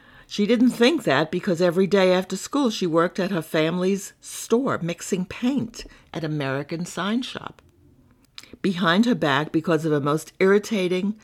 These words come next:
fingernail scratched on the blackboard voice, the kids were mean and imitated her. But at thirteen, like underwear, amusement came in a wide variety of shapes and sizes. Part two,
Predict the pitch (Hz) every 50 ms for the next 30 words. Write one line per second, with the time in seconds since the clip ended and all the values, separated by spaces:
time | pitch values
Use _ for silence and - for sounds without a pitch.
0 | - _ _ - - - 185 185 175 190 185 170 175 170 165 160 170 175 - -
1 | - - 165 160 165 165 - - - 139 151 143 151 139 147 156 143 147 160 156
2 | - 156 147 143 139 131 147 143 131 120 139 143 - - - - - - - -
3 | - - _ - 147 - - - 190 175 170 160 160 156 165 151 151 160 165 165
4 | 147 139 135 127 - - 131 139 131 - _ - 160 170 165 151 156 165 165 135
5 | 131 127 139 143 151 135 123 - 156 - _ _ _ _ _ - - - - -
6 | - 156 156 170 170 165 - 196 190 190 190 - - 233 190 170 160 156 151 151
7 | 156 - - 175 185 202 175 143 143 143 135 127 139 - - 143 156 160 160 165
8 | 156 175 160 160 165 175 - - 185 170 151 139 135 135 139 131 135 135 135 139
9 | 147 143 147 151 151 151 143 135 127 127 120 123 123 131 131 - - - 147 -
10 | 139 - - - 143 143 - - 131 117 117 120 113 - 120 120 127 - - -
11 | - - - _ _ _ _ _ _ - - - - - - 160 170 175 - -
12 | - 160 131 117 131